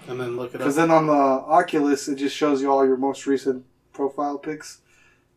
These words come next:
Speaker 2: Life hack, in case anybody wants to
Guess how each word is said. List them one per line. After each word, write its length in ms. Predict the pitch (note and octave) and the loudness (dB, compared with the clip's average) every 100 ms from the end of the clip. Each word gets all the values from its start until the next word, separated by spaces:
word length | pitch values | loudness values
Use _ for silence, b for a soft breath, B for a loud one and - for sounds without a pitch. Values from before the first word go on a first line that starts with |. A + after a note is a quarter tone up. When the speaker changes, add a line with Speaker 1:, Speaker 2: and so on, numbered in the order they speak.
| _ _ _ _ _ _ _ - | _ _ _ _ _ _ _ -8
Speaker 2:
Life 240 | C3+ C3 | -6 -6
hack, 240 | C3 B2 - | -6 -8 -12
in 100 | C3 | -20
case 220 | - B2+ | -16 -10
anybody 320 | C3 C3 C3 C3 | -6 -6 -6 -8
wants 240 | C3 C3+ | -8 -10
to 220 | C#3 C#3 | -12 -12